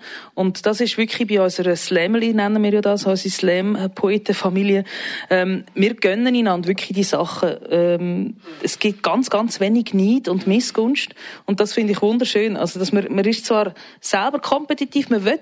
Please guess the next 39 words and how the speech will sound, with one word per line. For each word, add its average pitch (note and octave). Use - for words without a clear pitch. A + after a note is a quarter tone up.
gewinnen, D4+
aber C4
wir A3
gönnen G#3+
es A3
auch G3+
den F#3
anderen. E3+
Und, F#3+
ähm, F#3
insofern, F#3
ich F3+
hätte F3
es -
jetzt F#3+
auch F3
ganz A3
vielen A3
anderen G#3
Leuten G#3+
mögen G3
gönnen, G#3+
den F#3+
Salzburger F#3
Stier. A3
Es G3+
haben F#3
auch F3
schon F#3
viele F#3+
vor G3
mir G3+
bekommen, G#3
die F#3+
auch F#3
aus A#3
der -
Slam-Poetry A3
rauskommen. G#3+